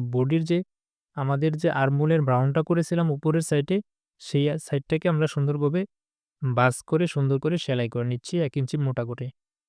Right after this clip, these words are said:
তো মোটা করার পর এখন আমাদেরকে পটিটা লাগিয়ে নিতে হবে। আমাদের যে রাউন্ডটা আছে, রাউন্ডের শেষ মাথা থেকে আমাদের পটিটা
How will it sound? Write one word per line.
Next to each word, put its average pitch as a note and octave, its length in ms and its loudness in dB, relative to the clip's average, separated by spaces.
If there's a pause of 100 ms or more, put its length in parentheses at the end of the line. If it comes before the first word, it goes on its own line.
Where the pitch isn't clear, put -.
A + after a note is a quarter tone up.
(1500)
তো D3+ 60 0
মোটা C3+ 300 0
করার F#3 280 2
পর F#3+ 160 0
এখন F3+ 240 2
আমাদেরকে F3 480 2 (120)
পটিটা D#3 420 0
লাগিয়ে C#3 320 2
নিতে D3+ 240 0
হবে। D#3 220 0
আমাদের C#3 380 0
যে E3+ 140 0 (520)
রাউন্ডটা C#3+ 520 2
আছে, D#3+ 260 0
রাউন্ডের C#3+ 380 2
শেষ C#3+ 280 0
মাথা E3 260 -2
থেকে D#3 260 -4
আমাদের C#3+ 360 0
পটিটা C#3+ 380 -2